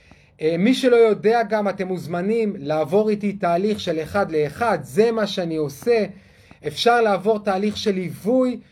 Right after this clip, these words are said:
ששם אנחנו באמת עוברים תהליך של גם התודעה, גם הרוח, גם הגוף, כן, זה גוף נפש, וה-, וההיבט ה-, יחד עם, אל מול ההיבט העליון שלנו, אל מול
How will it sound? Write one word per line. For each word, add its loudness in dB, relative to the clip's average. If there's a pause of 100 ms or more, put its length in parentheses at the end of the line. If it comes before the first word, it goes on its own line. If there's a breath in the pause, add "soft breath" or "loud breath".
(120)
ששם -2
אנחנו -2
באמת 0 (200)
עוברים 0
תהליך 0
של -2 (1120 soft breath)
גם 2
התודעה, 0
גם 2
הרוח, 2
גם 0
הגוף, 0
כן, -2
זה -6
גוף -4
נפש, 0 (440 soft breath)
וה-, 2 (100)
וההיבט 2
ה-, 2 (320)
יחד -2
עם, -2 (240)
אל 2
מול 4
ההיבט 0
העליון 2
שלנו, -4
אל -4
מול -2